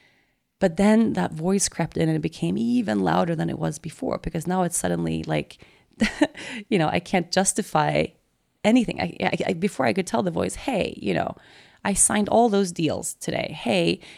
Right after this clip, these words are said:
I secured that funding for that thing today." Or, "Hey, I, I recorded eight podcasts today." <laughs> Like, that's, that's, that's the thing. Or, "Hey, I guided fifty-two people through an entire day of teacher training. Like, I did a lot. Let me,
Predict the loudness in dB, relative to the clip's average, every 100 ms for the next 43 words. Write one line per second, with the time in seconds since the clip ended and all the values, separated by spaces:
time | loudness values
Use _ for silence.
0 | -6 -4 0 0 0 -2 -2 0 -2 -2
1 | 2 2 4 2 0 -4 -4 -2 0 -2
2 | -4 -8 -8 -4 -4 -6 -14 -8 -2 2
3 | 2 0 -2 -2 -6 -18 -8 -2 -2 -2
4 | 0 0 0 2 0 0 -4 -4 -4 -6
5 | -6 -8 -2 -2 2 0 0 -4 -4 -2
6 | 0 0 0 -8 -6 -6 -6 -6 -6 -6
7 | -2 0 0 -2 0 0 0 -4 -18 -6
8 | -2 2 2 2 0 -2 -2 -2 -2 -2
9 | -2 2 4 4 2 -8 -20 -2 2 4
10 | 2 0 2 2 4 6 6 6 0 -8
11 | -8 -6 -2 0 -2 -2 -6 -6 -6 -6
12 | -6 -6 -2 0 2 2 2 0 -4 _
13 | _ -8 -2 0 2 0 -2